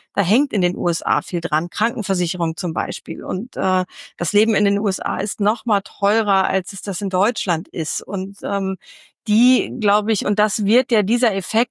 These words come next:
wird ja nicht nur in Washington bleiben, der wird sich ja durchs Land durchziehen und der wird ja irgendwann auch bei den Menschen noch mal anders ankommen als nur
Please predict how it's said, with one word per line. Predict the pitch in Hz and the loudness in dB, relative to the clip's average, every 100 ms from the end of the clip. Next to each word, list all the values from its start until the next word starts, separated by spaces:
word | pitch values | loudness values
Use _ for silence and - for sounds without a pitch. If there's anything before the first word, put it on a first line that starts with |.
| - | 0
wird | 208 202 | 0 2
ja | 202 | 2
nicht | 214 208 | 2 0
nur | 220 | -2
in | 180 | 0
Washington | 196 240 233 196 | 0 2 -2 0
bleiben, | 185 180 185 | 0 2 2
der | 175 | 0
wird | 185 214 | 2 0
sich | 214 196 | -2 0
ja | 202 | 0
durchs | 185 196 208 - | 2 0 0 0
Land | 190 208 196 | 0 0 0
durchziehen | 208 240 - 214 | 0 0 0 -2
und | 180 180 | 0 0
der | 170 | 0
wird | 185 196 | 0 0
ja | 185 | 0
irgendwann | 196 220 190 190 | 2 2 2 0
auch | - - | -2 -4
bei | 196 190 | 0 2
den | 185 | 2
Menschen | 185 214 - 196 | 2 2 2 -2
noch | 175 | -2
mal | 190 | 0
anders | - 196 190 - | 0 2 0 0
ankommen | 208 240 214 202 | 0 0 0 0
als | 196 165 196 | 0 0 0
nur | 202 220 | 4 4